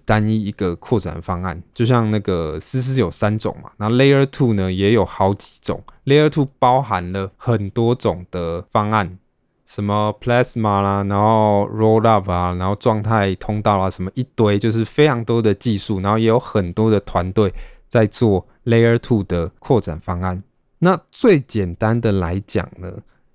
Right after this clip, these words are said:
你可以把以太坊当成是 Layer one，就是以太坊是第一层的网路。那这个第一层的网路很塞嘛，那很塞怎么办？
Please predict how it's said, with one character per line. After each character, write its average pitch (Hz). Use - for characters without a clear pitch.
你 117
可 151
以 196
把 107
以 101
太 147
坊 82
当 120
成 92
是 107
Layer 107
one， 107
就 101
是 98
以 101
太 160
坊 85
是 107
第 151
一 143
层 90
的 87
网 87
路。 95
那 196
这 220
个 185
第 170
一 175
层 123
的 107
网 92
路 110
很 85
塞 101
嘛， 101
那 143
很 110
塞 123
怎 101
么 82
办？ 92